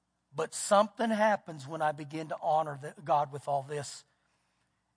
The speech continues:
You know, in the first service, my mom and dad here, my sister and my brother-in-law were here. And I,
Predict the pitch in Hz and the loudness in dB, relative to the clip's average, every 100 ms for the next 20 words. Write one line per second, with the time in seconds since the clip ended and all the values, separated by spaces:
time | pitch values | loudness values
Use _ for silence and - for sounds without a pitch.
0 | _ _ _ 180 175 170 - 185 170 214 | _ _ _ -2 0 0 0 0 0 0
1 | 160 151 - 156 160 170 175 175 180 175 | -2 -2 0 2 4 4 4 2 4 4
2 | 170 185 - _ _ _ _ _ _ _ | 0 -4 -4 _ _ _ _ _ _ _
3 | _ _ _ - 151 139 - 208 - - | _ _ _ 0 2 2 -2 -4 -4 -4
4 | 175 165 151 165 180 175 170 175 175 170 | 0 0 2 4 4 4 4 6 4 2
5 | 185 180 175 - _ _ _ _ _ _ | 2 0 0 -8 _ _ _ _ _ _
6 | _ _ _ _ _ _ _ _ _ _ | _ _ _ _ _ _ _ _ _ _
7 | _ _ _ _ _ _ - 180 175 | _ _ _ _ _ _ -8 2 2